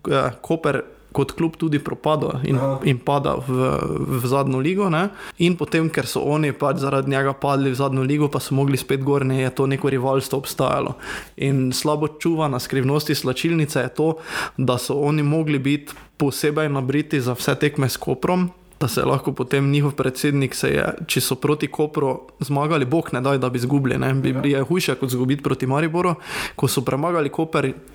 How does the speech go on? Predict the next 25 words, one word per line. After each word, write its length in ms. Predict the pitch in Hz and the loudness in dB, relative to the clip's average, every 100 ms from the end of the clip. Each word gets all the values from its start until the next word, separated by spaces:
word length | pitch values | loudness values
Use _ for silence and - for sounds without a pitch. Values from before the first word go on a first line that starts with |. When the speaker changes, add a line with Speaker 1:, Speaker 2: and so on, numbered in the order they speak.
| - - | -20 -12
Speaker 1:
se 220 | - - | -6 -2
on 260 | 131 143 139 | 0 2 2
lahko 280 | 135 135 131 | 2 0 0
nosil 400 | 127 131 - 139 123 - - | 2 2 0 0 -2 -6 -8
celi 260 | - 131 | -2 0
teden, 320 | 127 135 127 123 | 2 0 2 0
pa 140 | 135 | 0
bil 180 | 127 139 | 2 2
veseli, 460 | 135 - 139 135 | 2 0 0 0
pa 240 | 135 - - - | 0 -2 0 -2
daval 580 | 156 139 139 131 131 135 - - - - - - | -4 -2 0 0 0 -2 -8 -20 -14 -10 -10 -6
višje 420 | - 135 135 131 | 0 2 2 0
plače, 360 | - 135 131 120 | 0 0 0 -4
pa 120 | 139 | -2
tak, 320 | - 127 - | 0 -2 0
ne. 160 | - 131 - - - - | 0 0 -2 -6 -6 -4
Tako 180 | 135 131 | -2 0
da 100 | 127 | 2
njega 320 | 143 143 139 | 2 2 0
je 120 | 131 | 0
pač 320 | - 135 - - - - - | 0 0 -2 -6 -8 -8 -6
malo 280 | 135 131 127 | 0 0 2
ta 120 | 135 | 0
občutek, 560 | 127 - 135 131 - | -2 -2 0 -2 -4
eh, 100 | - | -2